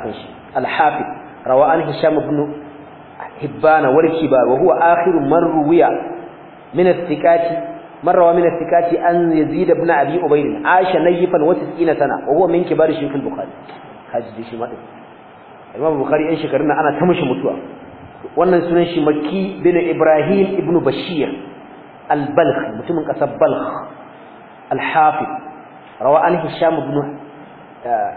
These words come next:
Hibban da, da, da ki-, wal Kibar. Yana riwaya daga Hisham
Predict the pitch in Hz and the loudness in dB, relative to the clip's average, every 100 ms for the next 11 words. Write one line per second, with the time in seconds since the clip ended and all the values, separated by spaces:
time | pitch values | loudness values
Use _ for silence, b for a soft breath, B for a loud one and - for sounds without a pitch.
0 | - - 127 110 143 143 139 143 143 - | -14 -12 -10 0 2 4 2 -4 -10 -14
1 | - 117 117 120 - 123 123 - 143 147 | -14 -16 -14 -14 -14 -8 -8 -6 0 2
2 | - - - - - - - 147 160 135 | 2 -4 -8 -12 -18 -20 -8 -2 0 0
3 | 131 156 147 - 127 - 156 | 2 4 4 0 -4 -2 -2